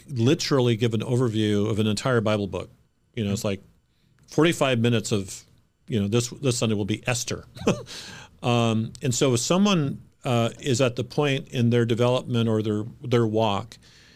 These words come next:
and they say, "You know, I'm, I'm intimidated to really get into too much study, at least I could do this basic thing." Um, and then for those who want a little more, we have a, an opportunity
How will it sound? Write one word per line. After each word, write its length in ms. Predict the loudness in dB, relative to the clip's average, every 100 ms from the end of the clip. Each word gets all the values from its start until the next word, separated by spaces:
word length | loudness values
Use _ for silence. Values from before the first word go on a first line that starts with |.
| -20 -20 _ -2
and 100 | 0
they 40 |
say, 140 | 0 -2
"You 100 | -2
know, 220 | -2 -2
I'm, 220 | -4 -4
I'm 120 | -2 -2
intimidated 580 | 0 0 2 2 2 0
to 60 |
really 300 | -2 0 -2
get 360 | -2 0 -2 -4 -4
into 380 | 0 0 0 -2
too 280 | 0 0 2
much 200 | 2 0
study, 600 | -2 -2 0 -2 -4 -8 -20 -20 -20 _
at 120 | -2
least 260 | 2 2 2
I 60 | -2
could 140 | 0
do 100 | 2
this 180 | 2 -2
basic 480 | -2 0 0 -2 -8
thing." 380 | -10 -10 -12 -18 _ _ -20 -18 -18 -18 -14 -2
Um, 360 | 2 2 0 0
and 200 | 0 2
then 520 | 2 2 2 0 -4 -4
for 220 | 0 4
those 500 | 4 4 2 0 0
who 180 | 0 2
want 300 | 0 -2 -2
a 80 |
little 240 | 2 2 2
more, 560 | 2 0 2 0 0 -2
we 140 | 0
have 220 | 0 0
a, 260 | 0 0 -4
an 160 | -6 -2
opportunity 680 | -2 -2 -2 -2 0 0